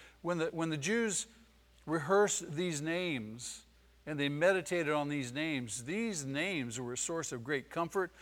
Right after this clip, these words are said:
strength, encouragement, peace, joy, confidence, and hope, enhancing their sense of relationship with God. And each one teaches us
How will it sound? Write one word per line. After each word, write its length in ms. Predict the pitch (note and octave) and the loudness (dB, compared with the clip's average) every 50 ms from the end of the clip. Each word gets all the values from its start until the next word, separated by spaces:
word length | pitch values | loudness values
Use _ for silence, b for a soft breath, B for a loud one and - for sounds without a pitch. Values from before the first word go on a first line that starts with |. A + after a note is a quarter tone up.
| B B B | B B B
strength, 540 | - - - - E3 E3 E3+ F3 D#3+ - | -2 -2 0 2 2 2 2 0 -2 -6
encouragement, 720 | C3+ C3+ C3+ - - E3+ E3+ E3+ E3+ D#3 - E3 E3+ D#3+ B B B B B - | -6 -6 -6 -4 -2 0 2 2 2 0 -2 -6 -8 -10 B B B B B -8
peace, 640 | - - E3+ F3 F3+ F#3 E3 - - - - - - B B B B B2+ A2+ | -4 -2 0 0 0 0 2 2 4 4 4 2 0 B B B B -8 -6
joy, 760 | G#2 A2+ C#3+ D3+ D#3 E3 E3 E3+ E3 E3+ F3 F3 F3+ F3+ D#3+ - - - - - _ _ _ _ _ - - - - _ - _ _ _ _ _ _ _ _ _ _ - - | -4 -2 0 2 2 4 4 4 4 4 2 0 -4 -6 -10 -14 -18 -20 -20 -20 _ _ _ _ _ -20 -20 -20 -20 _ -20 _ _ _ _ _ _ _ _ _ _ -18 -10
confidence, 680 | - - D#3 D#3+ D#3+ - - E3+ E3 E3 E3 - - | -4 0 0 0 0 -2 -4 -6 -6 -6 -6 -8 -8
and 80 | E3 D3 | -8 -8
hope, 320 | A#2 C#3 A2+ F#2 - - - - _ - - _ _ _ _ _ _ _ _ _ _ - _ - _ _ _ _ _ - - | -8 -8 -8 -10 -12 -16 -20 -20 _ -20 -20 _ _ _ _ _ _ _ _ _ _ -20 _ -20 _ _ _ _ _ -16 -12
enhancing 680 | C3+ A#2 G2 C3+ E3+ E3 D#3 C#3 - - C#3 A#2 A2 A2 - B B B B B B B - | -12 -10 -6 -4 -2 -2 -2 -2 -4 -4 -4 -6 -6 -8 -12 B B B B B B B -8
their 140 | C#3+ C#3 C3 | -6 -4 -2
sense 340 | - - - D3+ D3 C3 - | -2 0 0 0 -2 -2 -4
of 120 | B2+ A2+ | -4 -4
relationship 720 | B2+ A#2+ B2+ C#3+ D#3 - - C3 A#2+ - - B2+ A2 G2+ - - | -2 0 0 0 0 0 -2 -6 -6 -6 -6 -6 -6 -6 -6 -8
with 140 | A#2+ G#2+ G#2+ | -10 -6 -2
God. 360 | C#3 C3 B2+ A#2 G2 F2 F#2+ G2+ G2 - - _ _ _ _ _ _ _ B B B B B B B B B B B B B B - - - - - - - - - - - - - - | 0 0 0 0 -2 -4 -8 -12 -18 -20 -20 _ _ _ _ _ _ _ B B B B B B B B B B B B B B -20 -20 -20 -20 -20 -20 -20 -20 -20 -20 -18 -12 -10 -6
And 120 | - D#3 G3 | -2 2 4
each 200 | A#3+ A#3+ - - | 4 4 2 2
one 280 | B3 A#3 F#3+ D#3+ D3+ | 4 4 4 4 4
teaches 480 | - - G#3+ A3 - - F3+ D3 C#3 E3 | 2 0 0 0 0 0 0 0 2 2
us 320 | D#3+ D3 - - - - | 2 2 2 0 -4 -6